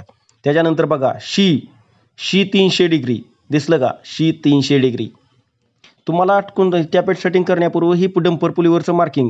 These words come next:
हे बघा, ही एफपीटी, एफपीटी एक मार्किंग, असे चार मार्किंग आहेत ह्या डंपर पुलीवर. आणि तुम्हाला जर टॅपेट सेटिंग योग्य पद्धतीने कंपनीच्या नियमानुसार करायचं जर असेल, तर तुम्हाला काय करावं लागेल, ही डंपर पुलीवरचं मार्किंग तुम्हाला माहिती पाहिजे.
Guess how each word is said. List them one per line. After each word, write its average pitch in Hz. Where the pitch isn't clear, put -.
हे 135
बघा, 147
ही 143
एफपीटी, 135
एफपीटी 139
एक 135
मार्किंग, 120
असे 135
चार 175
मार्किंग 170
आहेत 160
ह्या 156
डंपर 151
पुलीवर. 110
आणि 156
तुम्हाला 180
जर 165
टॅपेट 175
सेटिंग 165
योग्य 196
पद्धतीने 180
कंपनीच्या 170
नियमानुसार 160
करायचं 147
जर 139
असेल, 190
तर 151
तुम्हाला 165
काय 165
करावं 156
लागेल, 180
ही 143
डंपर 170
पुलीवरचं 175
मार्किंग 156
तुम्हाला 139
माहिती 123
पाहिजे. 139